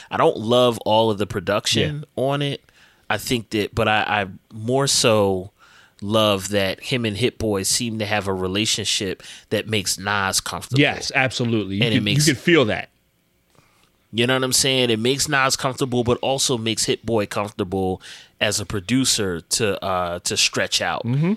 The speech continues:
Speaker 1: and do different things. So I don't, I don't love all of the beats on it. It's not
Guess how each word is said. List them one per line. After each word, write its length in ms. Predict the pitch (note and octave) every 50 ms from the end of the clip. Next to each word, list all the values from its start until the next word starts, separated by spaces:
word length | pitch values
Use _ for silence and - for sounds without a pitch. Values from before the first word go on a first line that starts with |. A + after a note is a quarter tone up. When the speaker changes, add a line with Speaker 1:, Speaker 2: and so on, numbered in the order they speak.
| - -
Speaker 1:
and 180 | - G#2+ G2 F2+
do 160 | G2 G#2 G2 E2+
different 440 | - - - - G2 D#2 D2 -
things. 300 | - E2+ C#2+ A1 - -
So 100 | - A#2+
I 80 | A2 A#2
don't, 200 | C3 C3+ B2+ - -
I 80 | A2+ C3
don't 200 | C#3 B2+ G#2 G2+
love 320 | G#2 A2 A#2 B2 A#2+ G#2+
all 240 | - G#2+ A2+ A2+ A2+
of 40 | A2
the 80 | G2+ F#2
beats 360 | G2 A2+ A#2 A#2 - - -
on 220 | B2 A#2+ A#2+ A#2+
it. 140 | A#2+ A2+ - -
It's 180 | G2+ - -
not 300 | G2 G2+ G2+ G2+ G2 -